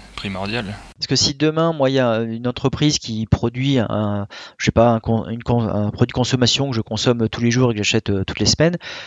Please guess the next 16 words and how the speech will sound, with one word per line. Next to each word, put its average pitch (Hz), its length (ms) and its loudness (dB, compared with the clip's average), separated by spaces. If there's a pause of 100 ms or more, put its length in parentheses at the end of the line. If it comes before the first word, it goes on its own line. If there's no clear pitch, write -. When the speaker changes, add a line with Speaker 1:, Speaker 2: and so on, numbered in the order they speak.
(300)
Speaker 2:
s'ils 139 220 0
se - 80 2
font 127 120 0
compromettre 135 680 0
par 117 160 2
un 113 60 2
ransomware, 127 560 0
un 113 40 0
rançongiciel 131 840 2
et 101 180 -4
que - 120 -6
ça 110 180 0
sort 117 160 0
dans 110 100 0
la 92 100 0
presse, 151 420 2